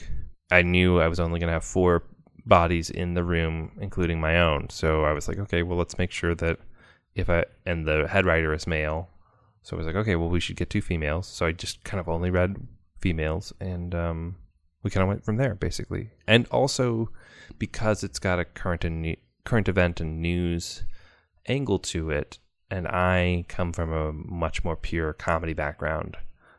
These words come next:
I, um, I knew that I needed to beef up the room with some nerds, basically. So the, the profile gets, like, pretty specific pretty quickly. And so we just kinda put the word out and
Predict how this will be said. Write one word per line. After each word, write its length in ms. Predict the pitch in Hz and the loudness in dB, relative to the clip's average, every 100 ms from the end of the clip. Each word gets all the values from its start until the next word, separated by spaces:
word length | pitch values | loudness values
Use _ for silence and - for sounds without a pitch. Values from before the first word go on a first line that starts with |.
| _ _ | _ _
I, 280 | 85 80 80 | -4 -2 -4
um, 380 | 73 - - - _ _ - | -6 -8 -12 -16 _ _ -10
I 80 | 87 | -8
knew 420 | 85 82 80 80 | -6 -4 -4 -2
that 240 | 78 73 | -2 -2
I 80 | 76 | -4
needed 380 | 78 78 78 73 _ - | -6 -6 -6 -8 _ -14
to 200 | - 80 | -10 -10
beef 360 | 78 85 82 80 | -6 -6 -4 -4
up 180 | 78 | -4
the 120 | - 78 | -4 -4
room 360 | 82 78 78 - | -2 -4 -6 -6
with 460 | - - - - - - _ _ _ | -4 -2 -2 -2 -6 -6 _ _ _
some 540 | - - 85 82 80 - - | -8 -6 -4 -6 -8 -12 -12
nerds, 500 | 107 90 92 80 - - - | -2 0 0 -2 -12 -14 -6
basically. 500 | - - - - - - - - - _ _ _ | -4 -4 -6 -10 -12 -10 -10 -12 -20 _ _ _
So 380 | - 95 87 87 | 0 2 2 0
the, 340 | 98 90 87 - | 2 4 2 -2
the 100 | 95 | 2
profile 600 | - 113 - 98 92 87 | 4 6 6 6 6 2
gets, 320 | - 85 - | -2 -8 -8
like, 240 | - 92 - | -6 -6 -2
pretty 220 | - 82 | -2 -2
specific 480 | - 95 - - - | -4 -6 -8 -14 -10
pretty 180 | - - | -8 -6
quickly. 380 | - - - - | -6 -6 -6 -8
And 120 | 104 | -4
so 320 | 98 95 92 | -2 0 -2
we 120 | 104 | -4
just 220 | 104 101 - | -4 -8 -6
kinda 220 | 110 104 | -4 0
put 200 | - - | 2 2
the 80 | 101 | 2
word 260 | 92 87 | 2 2
out 220 | 85 95 | 2 0
and 300 | 104 90 92 | -2 -8 -8